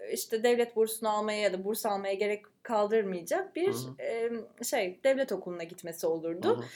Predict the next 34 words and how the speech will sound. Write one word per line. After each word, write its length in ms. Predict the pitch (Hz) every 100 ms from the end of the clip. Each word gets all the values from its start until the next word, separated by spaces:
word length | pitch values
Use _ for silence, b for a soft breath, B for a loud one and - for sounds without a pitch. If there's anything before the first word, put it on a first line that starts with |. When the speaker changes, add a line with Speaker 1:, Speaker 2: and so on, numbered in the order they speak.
| B 302
Speaker 1:
Bana 160 | 302
New 180 | 302 285
York'a 160 | 226 202
gitmesi 480 | 190 202 220 392
çok 200 | 381 359
gerçekçi 460 | 233 185 190 190 311
gelmedi. 420 | 269 226 190 160
Keşke 560 | 185 240 - - 247 320 B B -
o, 220 | 254 233
o 100 | 247
kadar 220 | 214 208
ütopik 340 | 214 240 226
bir 100 | -
tonda 320 | - 185 262 302
bırakmasaydı 760 | 269 269 185 185 160 160 156
diye 180 | 165 160
mesela 480 | 160 - 160 156 147
eleştirdi. 600 | 151 160 - 170 165 330
Hani 180 | 359 233
ben 220 | 226 226
buna 160 | 233 240
yakın 380 | 233 - 226 - -
başka 280 | 214 - 226
bir 60 |
şey 140 | - 233
okumadım 380 | 226 254 190
Lady 300 | 175 165 165
Bird 200 | 170 165
hakkında 400 | 165 160 202 240
ama, 200 | 403 415 440 B B B B - 226
e, 600 | 220 214 214 214 214 220
Speaker 2:
Ortalama 380 | 143 143 175 160
Speaker 1:
bir 60 |
an- 60 | 160